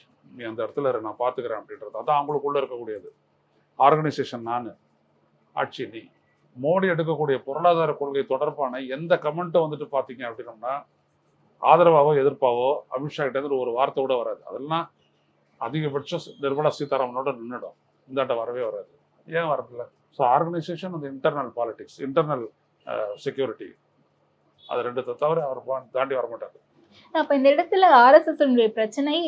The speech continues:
Speaker 2: வெறும் இந்த தேர்தல்ல அடைந்த தோல்வி மட்டும்தானா, இல்ல பிரதமர் அவர்களையே முன்னிறுத்தி, அஹ், பி ஜே பினாலே மோடி தான் அப்படின்ற ஒரு பிம்பத்தை கிரியேட் பண்ணது தானா?
Speaker 1: அதுதான் வந்துட்டு ஆர் எஸ் எஸ் எதிர்க்கிறாங்க. <clears throat> உன்னை மையப்படுத்துனதுனால வந்த தோல்வி அப்படின்றாங்க.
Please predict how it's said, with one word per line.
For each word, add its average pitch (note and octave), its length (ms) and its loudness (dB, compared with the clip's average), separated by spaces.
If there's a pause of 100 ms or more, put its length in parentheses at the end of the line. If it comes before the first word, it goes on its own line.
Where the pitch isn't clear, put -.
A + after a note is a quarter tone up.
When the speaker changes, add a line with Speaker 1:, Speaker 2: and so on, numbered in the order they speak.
Speaker 2:
வெறும் C#4+ 360 2
இந்த C4+ 300 10
தேர்தல்ல D4 500 8
அடைந்த A#3 300 4
தோல்வி C4 400 6
மட்டும்தானா, A#3 640 2
இல்ல C#4+ 180 4 (320)
பிரதமர் D#4+ 420 4
அவர்களையே C#4+ 640 8
முன்னிறுத்தி, C#4 560 2 (360)
அஹ், G3 220 4
பி B3+ 220 2
ஜே E4+ 180 2
பினாலே C#4+ 520 4
மோடி C#4 360 6
தான் C4 180 2
அப்படின்ற A#3 400 2
ஒரு G3+ 200 0
பிம்பத்தை C#4+ 400 4
கிரியேட் A3+ 340 0
பண்ணது F#3 220 -6
தானா? B2 100 -2
Speaker 1:
அதுதான் G3+ 340 0
வந்துட்டு F3 280 0
ஆர் D#3+ 180 4
எஸ் D3+ 140 -6
எஸ் C#3 160 -10
எதிர்க்கிறாங்க. A2+ 500 -8 (260)
<clears throat> G3+ 340 -4 (240)
உன்னை A#2+ 240 -2
மையப்படுத்துனதுனால D#3+ 920 0
வந்த C#3 240 -2
தோல்வி C#3+ 300 -2
அப்படின்றாங்க. G#2+ 500 -8